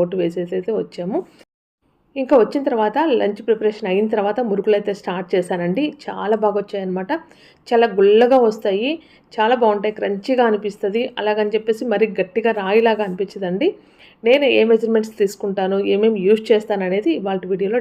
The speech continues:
డీటెయిల్డ్‌గా మీకు ఉంటుందన్నమాట. చుక్క ఆయిల్ కూడా పిలవదండి. అస్సలు ఆయిల్ పిలవకుండా మనం మురుకులు ప్రిపేర్ చేసుకోవచ్చు.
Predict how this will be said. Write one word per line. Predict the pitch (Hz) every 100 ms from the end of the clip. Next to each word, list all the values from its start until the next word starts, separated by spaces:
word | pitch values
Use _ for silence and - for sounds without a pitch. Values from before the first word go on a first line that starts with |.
| 190
డీటెయిల్డ్‌గా | 175 180 190 190 214
మీకు | 175 175
ఉంటుందన్నమాట. | 170 175 170 170 165 - - _ _ _ _ _ _ -
చుక్క | 277 294 262
ఆయిల్ | 269 262
కూడా | 269 262
పిలవదండి. | 220 208 202 185 196 202 196 _ _ -
అస్సలు | 208 - 269 226
ఆయిల్ | 220 220
పిలవకుండా | 214 214 214 220 349
మనం | 294 202
మురుకులు | 185 214 208
ప్రిపేర్ | 185 180 175
చేసుకోవచ్చు. | 175 - - 87 -